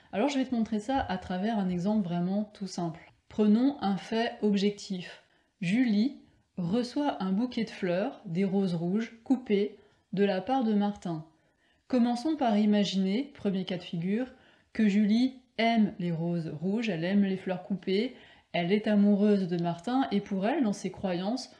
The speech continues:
dans ses représentations, bah, les roses rouges, c'est quand même le symbole de l'amour passionnel. Donc comment va se sentir Julie ? Il y a des chances qu'elle soit pleine de gratitude, pleine de joie, ouverte, souriante, et que ce soit léger et joyeux et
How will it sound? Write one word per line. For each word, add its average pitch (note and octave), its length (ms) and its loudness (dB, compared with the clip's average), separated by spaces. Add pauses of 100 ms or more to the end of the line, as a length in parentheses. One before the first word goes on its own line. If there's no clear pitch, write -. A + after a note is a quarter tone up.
(140)
dans F3+ 120 -4
ses F3+ 300 -4
représentations, F#3+ 1040 -2 (360)
bah, E3+ 200 0
les G3 140 2
roses F3+ 280 -2
rouges, A#3 260 0
c'est F3+ 180 -8
quand F3+ 120 -6
même G3 220 2
le F3 100 0
symbole E3+ 680 -2
de D#3+ 100 -4
l'amour E3 460 -2
passionnel. F3 680 -6 (600)
Donc F#3+ 220 0
comment D4 320 4
va A3+ 140 4
se A3 140 -2
sentir G#3 540 -2
Julie ? G#3+ 500 0 (220)
Il E3 60 -8
y F3 40 -2
a E3+ 40 -2
des E3 140 -2
chances A#3+ 360 -4
qu'elle F3+ 160 -6
soit F3 360 -4
pleine F#3 280 -2
de E3 200 -2
gratitude, F3+ 880 -2
pleine E3+ 240 -2
de E3+ 160 -2
joie, G3+ 560 0
ouverte, F#3 540 -2
souriante, F#3 600 -4
et F#3 80 -4
que F3+ 120 -8
ce F3 140 -10
soit E3+ 260 -4
léger F#3 800 0
et E3 60 0
joyeux F3+ 580 0
et E3 300 -2